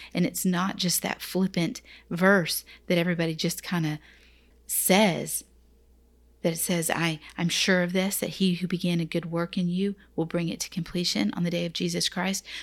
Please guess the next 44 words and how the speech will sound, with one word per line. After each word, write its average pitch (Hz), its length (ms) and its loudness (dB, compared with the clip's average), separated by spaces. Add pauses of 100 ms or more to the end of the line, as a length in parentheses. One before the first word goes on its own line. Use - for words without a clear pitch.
For 214 120 4
some 214 240 6
of 214 120 6
us, 180 140 4
that - 240 0
is 175 140 0
just 180 340 4
a 160 80 -2
Jesus 165 520 2
juke. - 400 -4 (300)
We're 196 140 6
just 170 460 2
not 170 200 -2
sure. - 320 0 (360)
But - 300 2
for 190 120 4
the 180 100 2
one 196 340 2
who 190 180 -2
is 156 120 -2
convinced 170 920 -2 (1080)
that 180 160 4
God 185 200 2
is 180 80 2
able 185 200 4
to 175 100 0
do 180 120 2
what 170 120 0
he 180 80 -2
has 170 100 -2
promised, 185 460 -4 (680)
and 185 140 8
we're 175 80 6
lining 185 480 6
up - 180 0 (440)
in 190 80 8
our 165 100 8
prayer 190 340 2
life 208 360 -4 (160)
with 190 260 6
him, 208 340 4 (280)
and 170 180 2
we 180 180 2
are 156 140 -2